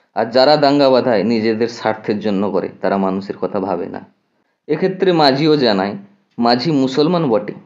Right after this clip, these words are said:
তবে তার উপার্জন নির্ভর করে হিন্দু মুসলমান সবার পারাপার করে। এক্ষেত্রে তিনি উল্লেখ করেন এক হিন্দু নায়েবের কথা, যে নায়েব পাঁচ টাকা নৌকা ভাড়া তো দেয়,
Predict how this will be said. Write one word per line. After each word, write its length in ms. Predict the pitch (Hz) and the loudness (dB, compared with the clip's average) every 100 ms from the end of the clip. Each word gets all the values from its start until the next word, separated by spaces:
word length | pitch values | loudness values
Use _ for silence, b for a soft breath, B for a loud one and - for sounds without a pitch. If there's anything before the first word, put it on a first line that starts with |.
| _ | _
তবে 200 | - 117 | -2 0
তার 200 | 117 117 | 0 0
উপার্জন 460 | 123 98 139 143 151 | 0 -2 -2 0 -2
নির্ভর 400 | 151 117 101 98 | -2 -2 -4 -6
করে 220 | 98 78 - _ _ - | -6 -8 -10 _ _ -6
হিন্দু 260 | 123 123 | -4 -2
মুসলমান 560 | 120 110 110 98 107 117 - _ | -2 -2 -2 -2 -2 -6 -14 _
সবার 440 | - - 107 117 123 | -8 -2 0 0 -2
পারাপার 440 | 98 95 101 85 | -2 0 0 -4
করে। 180 | - - - _ _ _ - | -6 -14 -16 _ _ _ -6
এক্ষেত্রে 340 | - 190 190 | -2 -2 0
তিনি 200 | 180 170 | -2 0
উল্লেখ 320 | 135 131 127 127 | 0 2 0 0
করেন 280 | 113 95 104 - | -2 -2 -6 -6
এক 300 | - 117 - - | 0 0 0 -4
হিন্দু 260 | 139 135 | -2 0
নায়েবের 380 | 120 110 101 101 | 0 2 0 -2
কথা, 320 | 92 90 95 - _ _ _ | -2 -4 -8 -10 _ _ _
যে 300 | 110 101 117 | -8 -4 0
নায়েব 320 | 123 110 92 98 - _ | 0 0 0 -4 -10 _
পাঁচ 240 | 127 131 - | -4 -4 -2
টাকা 240 | 156 151 | -2 0
নৌকা 320 | 135 131 143 | 2 0 0
ভাড়া 180 | 143 139 | 0 0
তো 120 | 135 | -2
দেয়, 380 | 117 107 85 - | 0 0 0 -4